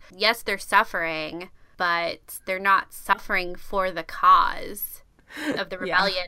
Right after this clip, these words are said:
Speaker 1: or, or even suffering to save Luke. They're not sacrificing themselves for Luke. That's not a choice they made. You know what I mean?
Speaker 2: Yeah, they're not really conscious of that choice.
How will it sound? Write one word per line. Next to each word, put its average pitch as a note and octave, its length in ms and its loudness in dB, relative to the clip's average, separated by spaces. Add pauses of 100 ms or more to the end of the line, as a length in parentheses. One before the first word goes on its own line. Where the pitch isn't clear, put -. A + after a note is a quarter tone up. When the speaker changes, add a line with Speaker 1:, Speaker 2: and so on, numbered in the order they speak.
Speaker 1:
or, F#3+ 160 0
or A3 200 0
even C#4+ 460 2
suffering A3+ 800 0
to G#3+ 240 -10
save G#3+ 360 -2
Luke. F#3+ 640 -2
They're G#3+ 120 -2
not A3 180 4
sacrificing G3+ 680 0
themselves G3+ 540 0
for F#3 300 0
Luke. - 540 -6 (600)
That's F#3+ 200 0
not G3+ 100 4
a F3+ 80 -2
choice F#3+ 340 0
they F3 180 -2
made. F3+ 460 -4
You G3+ 120 -2
know G3+ 80 -2
what G3+ 80 -4
I F#3+ 60 -8
mean? F#3+ 140 -6
Speaker 2:
Yeah, G#3+ 360 2
they're B3+ 180 2
not C4 160 2
really A3+ 180 6
conscious F#3+ 420 0
of E3 80 -2
that D#3 140 -2
choice. - 600 -2